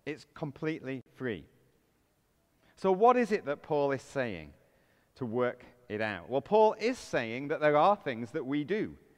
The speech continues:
There are things that we do as a response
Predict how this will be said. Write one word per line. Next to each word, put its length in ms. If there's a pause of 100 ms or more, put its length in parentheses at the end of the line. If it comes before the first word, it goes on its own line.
(280)
There 140
are 180
things 320
that 140
we 300
do 480
as 160
a 60
response 680